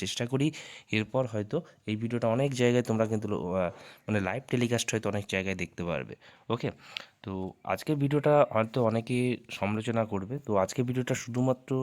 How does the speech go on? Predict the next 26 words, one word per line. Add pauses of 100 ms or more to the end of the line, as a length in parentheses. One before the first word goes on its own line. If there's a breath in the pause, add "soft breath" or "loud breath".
(140)
সেই
সমস্ত
প্রার্থী
যারা (640 loud breath)
মানে (240)
খুব (120)
গরিব
পরিবারের
বা
যারা
এইসব
আপডেট
থেকে
অনেক (420 loud breath)
মানে, (220)
মানে (260)
তাদের
কাছে
হাতে
হয়তো
কোনো
বিকল্প
অস্ত্র
নেই, (540 loud breath)
ঠিক
আছে?